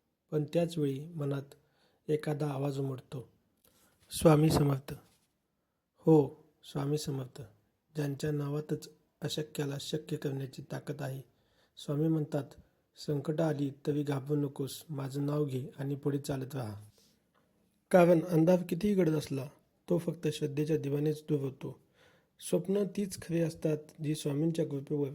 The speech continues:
आणि स्वतःच्या प्रयत्नावर उभी असतात. कधी संकट मोठं वाटतं, पण ते संकट तुम्हाला मजबूत करण्यासाठी आलेलं असतं. तेव्हा स्वामींचा आशीर्वाद आणि तुमचं धैर्य हीच यशाची गुरुकिल्ली ठरते.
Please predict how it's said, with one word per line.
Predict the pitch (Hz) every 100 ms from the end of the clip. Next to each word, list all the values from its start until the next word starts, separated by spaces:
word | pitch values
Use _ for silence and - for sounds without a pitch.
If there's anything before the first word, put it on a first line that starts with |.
| 170 _ 151
आणि | 165 156 139
स्वतःच्या | 151 147 156 151 143
प्रयत्नावर | - 139 156 160 143
उभी | 135 135
असतात. | 131 - - - - _ - - _ _ _ _ _ _ _ _ _ _ _ _ _ -
कधी | 165 185
संकट | 185 170 160 175 - - _ -
मोठं | 160 156 156 165
वाटतं, | 156 - - 143 - _ -
पण | 156 156
ते | 165
संकट | - 151 - 147 - - _ -
तुम्हाला | 151 147 151 151
मजबूत | 143 139 151 170 -
करण्यासाठी | 139 139 - 139 - -
आलेलं | 147 143 143
असतं. | 147 - 139 - _ _ _ _ _ -
तेव्हा | 156 165
स्वामींचा | - 151 151 165 165
आशीर्वाद | 151 - 143 143 135 - - 160
आणि | 156 151
तुमचं | 151 147 147 139
धैर्य | 147 139 135 131 _ _ _
हीच | - 170 165
यशाची | 151 143 151 147 156
गुरुकिल्ली | 147 143 139 147 139
ठरते. | - - - 120